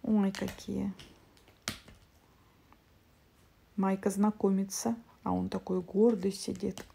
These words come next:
<laughs> Но она до сих пор боится. Хочет, да? Смотрите, лапку на него положила.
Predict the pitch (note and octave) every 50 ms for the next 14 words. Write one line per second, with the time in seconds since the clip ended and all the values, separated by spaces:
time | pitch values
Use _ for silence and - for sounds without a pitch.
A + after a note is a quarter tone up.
0 | - - _ - - _ _ _ - - - - - - - - A3 - - -
1 | D#4+ - - - - - - - - - G#3+ G#3+ A3 G#3+ G#3 A3+ A3+ - - -
2 | - G3+ G3 F3+ F3 F#3+ F#3 F#3 F3+ F3 F3 - - - E3+ - - - A#3 C4
3 | A#3+ - F#3+ F3 E3 E3+ G3 G#3 G3+ - - G#3 G3 F#3 F#3 - F#3+ F#3+ F#3 F3+
4 | F#3 - - F#3+ F3+ F#3 F3+ F3+ F3+ F#3 F3+ F3 - F3+ F3+ F#3 F#3 F3+ F#3 F#3
5 | G3 A3+ A#3+ A3 F#3 F3 F3